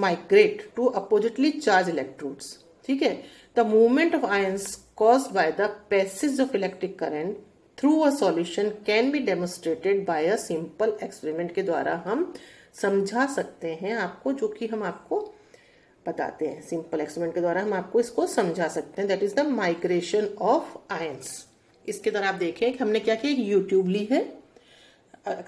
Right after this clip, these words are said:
जिसको हम बताना चाह रहे हैं, हम क्या बताना चाह रहे हैं कि ions migrate कर रहे हैं, वो हम इस experiment के द्वारा आपको बताना चाह रहे हैं। हमने एक U ट्यूब ली, उसके अंदर हमने क्या किया, उस U ट्यूब के अंदर हमने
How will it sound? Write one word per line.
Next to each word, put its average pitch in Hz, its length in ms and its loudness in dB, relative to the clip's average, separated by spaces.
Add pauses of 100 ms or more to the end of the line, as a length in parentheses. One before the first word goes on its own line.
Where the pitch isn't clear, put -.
(160)
जिसको 202 280 -2
हम 247 140 6
बताना 214 280 6
चाह 208 180 0
रहे 214 80 2
हैं, 226 80 4
हम 226 60 -2
क्या 233 120 2
बताना 233 220 4
चाह 233 180 6
रहे 240 120 4
हैं 285 100 -2
कि 311 60 0
ions 240 520 4
migrate 202 440 4
कर 170 120 2
रहे 170 160 0
हैं, 233 120 2
वो 269 100 6
हम 254 120 4
इस 254 140 -2
experiment 180 360 -4
के 175 60 -2
द्वारा 175 200 2
आपको 170 260 0
बताना 165 400 -2
चाह 160 200 0
रहे 160 140 0
हैं। 196 280 -8
हमने 233 200 2
एक 247 200 2
U - 40 -4
ट्यूब 254 180 2
ली, 302 260 2 (520)
उसके 233 300 -2
अंदर 247 240 4
हमने 214 360 2
क्या 214 180 4
किया, 208 260 0
उस 208 100 -4
U 202 160 -4
ट्यूब 196 260 -2
के 208 60 -2
अंदर 202 280 0
हमने 226 340 0